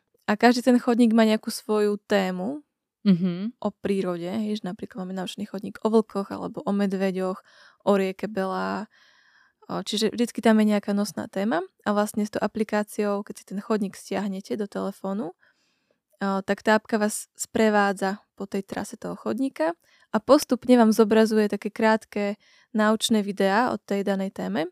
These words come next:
Speaker 2: Mhm.
Speaker 1: Tie videá majú tak dve minúty v priemere a vždycky vám trošku niečo viacej poodkryjú, hej, že napríklad o
Speaker 2: Mhm.
Speaker 1: živote vlkov, o histórii, že ako sme kedysi s vlkmi žili, ako vlky lovia,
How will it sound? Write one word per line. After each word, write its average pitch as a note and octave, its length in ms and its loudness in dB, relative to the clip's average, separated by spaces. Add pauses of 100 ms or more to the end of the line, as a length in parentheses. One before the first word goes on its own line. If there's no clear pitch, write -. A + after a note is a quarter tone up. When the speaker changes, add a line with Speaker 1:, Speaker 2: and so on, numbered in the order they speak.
(120)
Speaker 2:
Mhm. F#3 460 -2 (160)
Speaker 1:
Tie - 120 -4
videá G3+ 200 0
majú F#3+ 180 0
tak G#3 160 -8
dve A3 160 0
minúty G#3+ 540 -2 (880)
v - 240 -20
priemere A3+ 480 4 (160)
a F#3+ 480 -2 (680)
vždycky A3 440 2
vám G#3 160 4
trošku G#3 400 2
niečo G3+ 360 2
viacej F#3+ 560 2
poodkryjú, G3 760 0
hej, G3 200 -4
že F#3+ 40 -4
napríklad F#3+ 440 -4
o F#3 80 -4
Speaker 2:
Mhm. F#3+ 80 -2
Speaker 1:
živote G3 320 0
vlkov, F#3 400 0
o G3 60 -2
histórii, F#3+ 500 -2
že F#3 80 -6
ako - 200 -6
sme F#3 160 -2 (120)
kedysi G3 360 -2
s F#3+ 80 -4
vlkmi F#3+ 280 -4
žili, F#3+ 400 0 (360)
ako F#3 320 -2
vlky - 200 -10
lovia, F#3 640 -2